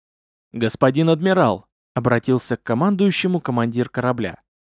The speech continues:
«Думаю, после гиперпрыжка они пустые и теперь набивают свои накопители энергии, чтобы ударить по нам.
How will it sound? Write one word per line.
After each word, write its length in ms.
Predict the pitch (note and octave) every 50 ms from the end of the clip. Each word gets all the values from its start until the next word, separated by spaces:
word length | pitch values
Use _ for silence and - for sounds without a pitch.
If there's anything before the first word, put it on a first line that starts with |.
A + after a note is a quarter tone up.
| _ _
«Думаю, 440 | - A#2+ D#3+ G#3 A3+ A3 A3 G#3+ -
после 340 | - G#3+ G#3+ G#3 - G3 F#3+
гиперпрыжка 880 | D#3 F#3 G#3 F#3 G#3 F#3 - - F#3 F#3 - - - A3 A3 F#3+ C3 - -
они 240 | - B2+ C3+ D3+ D3
пустые 640 | - F#3 F3 - - - C4 A#3+ F#3+ C3 G#2+ A2
и 180 | - - F3 F#3+
теперь 340 | - G#3+ - - B3+ A#3+
набивают 520 | A#3 A#3 A3+ F#3+ A3 G#3 G#3+ A3 G#3+ G3+ -
свои 260 | - - G3+ G3 G3+
накопители 640 | G3+ G3+ - - F#3 - - G#3+ - - G3 G3 -
энергии, 720 | - G#3 G#3+ A3 A3+ G#3+ F3+ C3 A#2 A2 G#2 F#2 - C3+ -
чтобы 360 | - - - F#3 F3+ F3 G3
ударить 400 | G3+ F3 F#3 D3 A#2 A2+ - -
по 100 | B2+ A#2
нам. 260 | A2 G#2 F#2 F#2 -